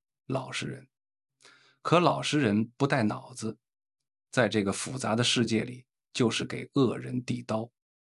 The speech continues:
你不用去做坏人，不用去耍心机，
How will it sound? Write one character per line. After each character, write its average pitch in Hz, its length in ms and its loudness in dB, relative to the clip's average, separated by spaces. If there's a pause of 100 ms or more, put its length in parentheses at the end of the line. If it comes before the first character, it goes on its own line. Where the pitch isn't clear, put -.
(140)
你 101 140 2
不 127 140 2
用 165 180 4
去 131 140 -4
做 131 120 -6
坏 - 240 -2
人， - 280 -16 (180)
不 113 140 2
用 113 120 4
去 - 140 -6
耍 - 180 -4
心 120 240 -2
机， 135 240 -8